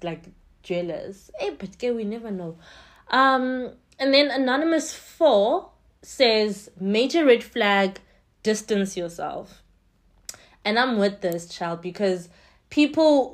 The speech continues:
will be hyping you up, kanti. They're actually, you know, wishing ill on you,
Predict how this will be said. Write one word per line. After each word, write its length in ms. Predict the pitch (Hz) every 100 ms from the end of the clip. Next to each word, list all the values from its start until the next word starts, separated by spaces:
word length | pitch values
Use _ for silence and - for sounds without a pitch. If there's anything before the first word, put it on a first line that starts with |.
| 220
will 180 | 226 202
be 160 | 208
hyping 560 | 208 240 247 269 233 202
you 260 | 214 214 -
up, 360 | 220 226 208 - _ -
kanti. 720 | 208 196 196 196 208 214 202
They're 160 | 190 190
actually, 760 | 202 196 - 220 208 208 190 -
you 100 | 196
know, 280 | 190 185 180
wishing 460 | 170 180 - 190 180
ill 220 | 190 196
on 200 | 196 208
you, 320 | 202 208 220